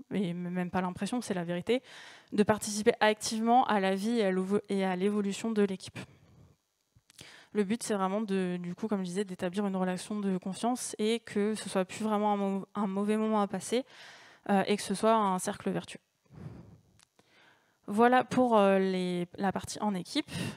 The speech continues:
Euh, on va avoir la partie individuelle et je vais avoir juste quatre tips à vous partager.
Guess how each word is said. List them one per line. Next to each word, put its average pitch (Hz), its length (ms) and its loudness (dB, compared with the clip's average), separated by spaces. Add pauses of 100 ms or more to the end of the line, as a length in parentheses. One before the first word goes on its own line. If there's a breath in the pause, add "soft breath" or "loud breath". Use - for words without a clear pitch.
(120)
Euh, 190 280 0
on 196 120 -4
va 190 160 0
avoir 190 200 0
la 180 120 -2
partie - 420 -6
individuelle 233 720 2
et 220 40 0
je 196 60 -2
vais 196 60 2
avoir 196 200 2
juste 220 380 -2
quatre - 240 -2
tips - 260 -6
à 220 60 4
vous 190 100 -2
partager. 185 460 -4